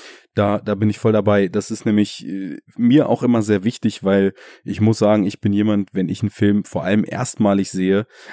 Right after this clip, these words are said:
dann versuche ich da möglichst wenig mit dem Kopf dabei zu sein. Ähm, ich, ich bin nicht so derjenige, der direkt anfängt, irgendwelche Plot-Ereignisse auseinander zu klamüsern und sich zu überlegen,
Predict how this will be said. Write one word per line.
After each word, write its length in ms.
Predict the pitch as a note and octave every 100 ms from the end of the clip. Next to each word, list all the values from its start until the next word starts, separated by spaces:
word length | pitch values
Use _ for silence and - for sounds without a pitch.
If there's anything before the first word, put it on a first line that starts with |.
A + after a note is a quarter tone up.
| - _ _ -
dann 200 | G2+ G#2
versuche 440 | - G#2 A2+ D3
ich 80 | -
da 120 | A2
möglichst 500 | G2+ C3 G#2+ - F2+
wenig 300 | G2+ A#2 -
mit 140 | A2
dem 80 | -
Kopf 280 | - A2 -
dabei 300 | F#2 E2 E2+
zu 180 | - F#2
sein. 380 | E2 E2+ E2+ -
Ähm, 360 | F#2 F#2 F2+ -
ich, 220 | - -
ich 160 | - -
bin 200 | G2+ G#2
nicht 180 | G#2
so 100 | G#2
derjenige, 540 | G2 G2 G2+ G2 G2 G2
der 360 | F#2+ F#2+ F#2+ - - - _ -
direkt 380 | G2+ G2 - -
anfängt, 540 | G#2 G#2 G#2 G2 -
irgendwelche 580 | - A2 - G2+ G2+ G2+
Plot-Ereignisse 1080 | - - A2+ - A2 G#2 G#2+ A2 G2+ - G2+
auseinander 580 | - G2+ G#2 G2+ A2 G#2
zu 140 | -
klamüsern 640 | - G#2 G2 G#2 G#2 G2+ D#2
und 160 | F#2
sich 160 | G#2 -
zu 120 | -
überlegen, 580 | F#2+ F#2+ F#2 G2 G2